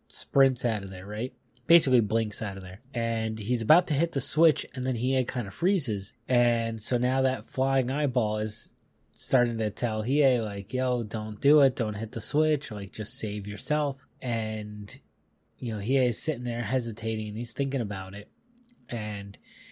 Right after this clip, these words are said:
the little, like, flying eyeball is, like, talking hella shit, telling him, like, "You know, you, you're a demon like us. Like, you could just save yourself. You could join our ranks. We could probably make you, like, a general in the demon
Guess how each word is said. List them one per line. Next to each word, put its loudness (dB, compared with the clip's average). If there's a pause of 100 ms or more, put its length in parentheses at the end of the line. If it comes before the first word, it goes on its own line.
(320)
the -2
little, 4
like, -6 (340)
flying 4
eyeball 2
is, -6
like, -6 (160)
talking -6 (140)
hella 2
shit, -4
telling -6
him, -8
like, -10 (100)
"You 0
know, 4
you, 2
you're 2
a 2
demon 2
like -4
us. 0
Like, -8
you -6
could 0
just -4
save 0
yourself. 0 (440)
You -4
could 0
join -2
our -6
ranks. 2
We 0
could -10
probably 0
make -2
you, 2
like, 0
a -2
general 2
in -8
the -4
demon -6